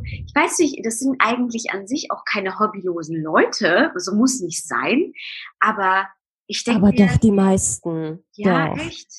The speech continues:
Speaker 2: Ja.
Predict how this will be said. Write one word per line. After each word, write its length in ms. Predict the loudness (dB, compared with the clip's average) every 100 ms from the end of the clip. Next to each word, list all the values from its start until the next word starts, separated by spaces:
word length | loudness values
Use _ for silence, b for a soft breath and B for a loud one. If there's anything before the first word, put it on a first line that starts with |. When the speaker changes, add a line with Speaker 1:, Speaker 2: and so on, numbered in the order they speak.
| -20 _ _ _ _ _ _ _ _ _ _ _ _ _ _ _ _ _
Speaker 2:
Ja. 640 | 0 2 4 0 0 -4